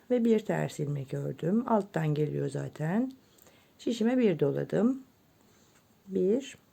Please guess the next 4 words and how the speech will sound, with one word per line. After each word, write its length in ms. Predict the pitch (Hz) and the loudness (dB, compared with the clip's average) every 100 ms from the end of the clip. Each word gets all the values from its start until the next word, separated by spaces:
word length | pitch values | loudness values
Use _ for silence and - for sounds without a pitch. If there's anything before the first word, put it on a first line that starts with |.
| _ _ _ _ _ _ | _ _ _ _ _ _
iki, 580 | - 202 - 165 160 226 247 _ _ _ _ _ _ _ _ | -6 -6 -6 -6 -4 -4 -6 _ _ _ _ _ _ _ _
üç, 500 | 185 240 262 - - - _ _ _ _ _ - - | -2 -2 -4 -14 -16 -20 _ _ _ _ _ -8 -2
dört, 560 | 175 160 220 226 - - _ _ _ _ _ _ _ _ _ _ _ _ _ _ _ - _ - - - | 0 0 -2 -6 -18 -20 _ _ _ _ _ _ _ _ _ _ _ _ _ _ _ -20 _ -20 -18 -6
beş, 600 | 165 180 226 - - | -4 -2 -4 -8 -14